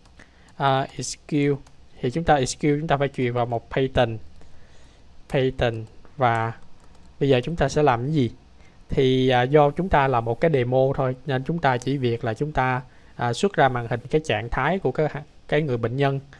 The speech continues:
à, tức là cái tình trạng hiện tại là người bệnh nhân đã đi đến phòng nào và đang làm những gì. Thì đầu tiên là chúng ta có một cái kiểm tra là nếu như người bệnh nhân này là, à, y, à, nếu mà người bệnh nhân này đã đăng ký rồi, tức là cái e register để bằng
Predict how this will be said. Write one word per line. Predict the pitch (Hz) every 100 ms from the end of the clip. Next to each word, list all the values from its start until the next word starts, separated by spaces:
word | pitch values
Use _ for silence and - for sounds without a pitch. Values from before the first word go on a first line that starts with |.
| - - -
à, | - 123
tức | 123 170
là | 120
cái | - -
tình | 123
trạng | 117 117 120
hiện | 123
tại | 123 117
là | 120
người | 120 117
bệnh | 120
nhân | 135 127
đã | 131
đi | 131
đến | 131 151
phòng | 113 113
nào | 110 110
và | 117
đang | 113
làm | 127 110
những | 139
gì. | 135 117 - - - - - -
Thì | 135
đầu | 123
tiên | 143 139
là | 131
chúng | 156
ta | 143
có | 131 147
một | 170
cái | 156
kiểm | - 127 147
tra | 143 131
là | 120
nếu | 123 160
như | 202 156 131
người | 123 117
bệnh | 117
nhân | 131 135 131
này | 117
là, | 113 113 113 113 - - - - - -
à, | 123 117 -
y, | 180 156 147 147 - - - - - - - _ -
à, | 131 113 - - - -
nếu | 165
mà | 208
người | 139 120
bệnh | 123
nhân | 143 143
này | 135 120
đã | 120
đăng | 147 139
ký | 170 175
rồi, | 147 117 110 - -
tức | 185 -
là | 120
cái | 151 -
e | 160
register | 151 131 127 156 143 131
để | 127
bằng | 123